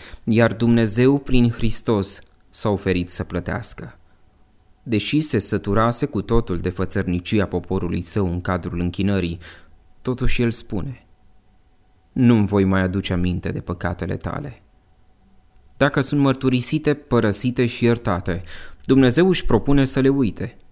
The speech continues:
și îl tratează pe păcătosul pocăit ca și cum n-ar fi păcătuit niciodată. Frumusețea mesajelor acestor texte constă în expresia „pentru mine”, nu datorită unor merite omenești,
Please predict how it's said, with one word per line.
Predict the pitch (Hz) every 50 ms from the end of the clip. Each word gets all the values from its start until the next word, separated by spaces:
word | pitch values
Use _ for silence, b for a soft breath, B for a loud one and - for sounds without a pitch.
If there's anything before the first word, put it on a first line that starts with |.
| -
și | - - - - 127
îl | 117 107
tratează | 101 - - 120 107 - - 131 123 110 95 98 87
pe | - 98 92
păcătosul | - - 98 - 113 107 - - 123 113 - - 101 92
pocăit | 90 - - 95 - - 98 104 104 98 - - - - _ - _ _
ca | - - 113
și | 101 - 107
cum | - - 107 92 87
n-ar | 90 95 92 90
fi | - - 92
păcătuit | - - 90 90 - 85 - - 87 85 85 -
niciodată. | - 92 82 82 - - 85 82 82 82 - - - - - - - _ b b b b b b b b b b b
Frumusețea | - - - 120 123 120 110 - 160 165 165 - 139 120
mesajelor | 110 110 107 101 - 135 135 127 110 113 101 98 95 95
acestor | 92 92 - 117 107 - - 117 107 98
texte | - - 120 107 101 - - - - 127 110 - _ _
constă | - - 123 117 110 107 - - - 151
în | 156 135
expresia | 107 - - - - - 127 131 131 127 - - 127 127 117 113 120 117 - - - _ _ _ _ _
„pentru | - 113 113 123 123 120 - 131
mine”, | 123 120 101 85 - - - 110 - _ _ - - - _ - - -
nu | - 107 101 110 117
datorită | 110 107 98 95 - 98 98 107 110 - 117
unor | 104 101 101 98 95 95
merite | 101 107 110 101 95 90 107
omenești, | 98 101 101 107 107 110 120 117 107 - - -